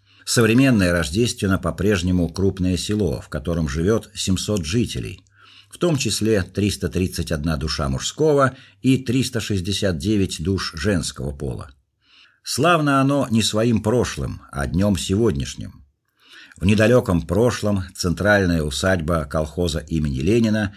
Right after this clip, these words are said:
и центр Рождественского сельсовета. В тысяча девятьсот девяносто седьмом году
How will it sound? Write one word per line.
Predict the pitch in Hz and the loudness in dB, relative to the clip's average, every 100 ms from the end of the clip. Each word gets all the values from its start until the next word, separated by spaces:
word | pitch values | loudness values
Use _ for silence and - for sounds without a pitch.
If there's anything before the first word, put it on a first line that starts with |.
| - _ | -14 _
и | 90 85 | -4 -4
центр | - 117 127 107 104 95 | -2 0 0 0 -2 -2
Рождественского | 92 92 69 90 98 - 92 85 - 87 | -2 -2 0 -2 -4 -4 -4 -4 -4 -4
сельсовета. | 82 90 85 104 104 76 65 53 - _ _ _ _ _ _ _ _ _ | -2 -4 -2 -2 -2 -2 -6 -12 -14 _ _ _ _ _ _ _ _ _
В | - | 0
тысяча | 120 - 95 | 2 2 0
девятьсот | 90 92 92 107 92 | 0 0 0 -2 0
девяносто | 92 95 92 - | 0 2 0 -2
седьмом | - 80 92 87 | -4 0 2 2
году | 78 76 113 87 | 0 0 0 0